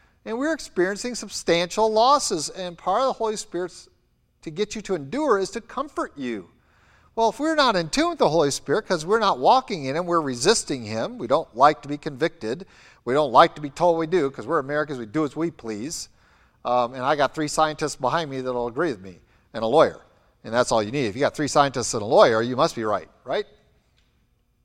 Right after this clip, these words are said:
So,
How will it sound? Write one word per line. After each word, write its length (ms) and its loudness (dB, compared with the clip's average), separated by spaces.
So, 600 0